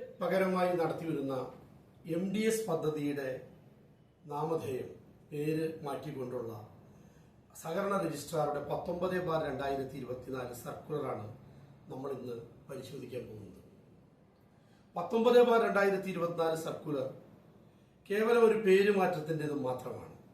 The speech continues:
ഒരു പേരിൽ എന്തിരിക്കുന്നു എന്ന കാര്യത്തെ ഏറ്റവും ശ്രദ്ധേയമാക്കിയത് ഷേക്സ്പിയറുടെ റോമിയോ and ജൂലിയറ്റ് എന്ന വിശുദ്ധമായ നാടകമാണ്. അതിനകത്ത്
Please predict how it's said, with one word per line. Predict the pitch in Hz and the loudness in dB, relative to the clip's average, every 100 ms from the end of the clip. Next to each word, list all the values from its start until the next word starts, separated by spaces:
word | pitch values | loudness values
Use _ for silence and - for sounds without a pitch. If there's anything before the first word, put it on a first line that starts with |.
| - - - - _ _ _ _ _ | -20 -20 -20 -20 _ _ _ _ _
ഒരു | 170 180 165 | -8 -6 -4
പേരിൽ | 160 196 226 220 | 6 6 8 6
എന്തിരിക്കുന്നു | - 180 190 180 170 151 - - 151 | 6 2 0 0 0 -2 -4 -10 -4
എന്ന | 151 165 156 151 - - - 151 | -2 2 0 0 -8 -18 -12 -2
കാര്യത്തെ | 151 151 151 156 - - - - - 156 | 0 0 0 0 -2 -8 -18 -20 -6 -4
ഏറ്റവും | - 185 180 | 0 0 0
ശ്രദ്ധേയമാക്കിയത് | 151 139 165 170 160 151 147 139 123 - - - - - - - | 0 2 4 6 4 2 0 -2 -2 -6 -14 -20 -20 -20 -20 -12
ഷേക്സ്പിയറുടെ | 165 170 - 190 190 180 175 - - - - - - - - - 156 | -8 -8 -8 -2 2 4 4 2 0 -14 -20 -20 -20 -20 -20 -12 -6
റോമിയോ | 180 202 220 208 - 185 | -2 0 2 2 2 0
and | 175 - | 0 -2
ജൂലിയറ്റ് | 156 165 156 127 - - - - - - | -4 -4 -2 -2 -4 -8 -12 -20 -20 -12
എന്ന | 147 151 - - - - - - - - | -6 -4 -4 -6 -14 -20 -20 -20 -20 -14
വിശുദ്ധമായ | 151 202 202 190 180 175 160 | -6 0 2 4 6 8 6
നാടകമാണ്. | 151 143 151 147 120 - - - - - - - - - - - - | 4 2 2 2 0 -6 -14 -20 -20 -20 -20 -20 -20 -20 -20 -20 -12
അതിനകത്ത് | 165 202 208 208 | -4 0 0 2